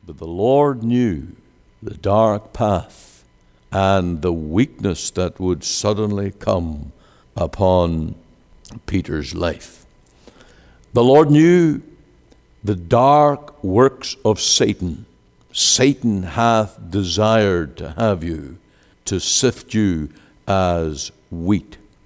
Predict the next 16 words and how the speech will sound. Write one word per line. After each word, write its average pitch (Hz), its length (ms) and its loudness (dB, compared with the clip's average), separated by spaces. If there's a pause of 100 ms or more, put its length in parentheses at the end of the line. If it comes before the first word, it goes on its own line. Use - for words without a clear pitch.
(960)
Some 127 220 2
people 135 280 4
think 135 280 2
that 110 140 -4
the 110 80 -4
Christian 127 420 0
life 120 320 2
is 104 120 -2
a 101 60 -2
bed 117 220 4
of 113 120 2
roses, 147 500 4
that 110 180 -8
you're 95 160 0
free 131 400 4
from 101 360 0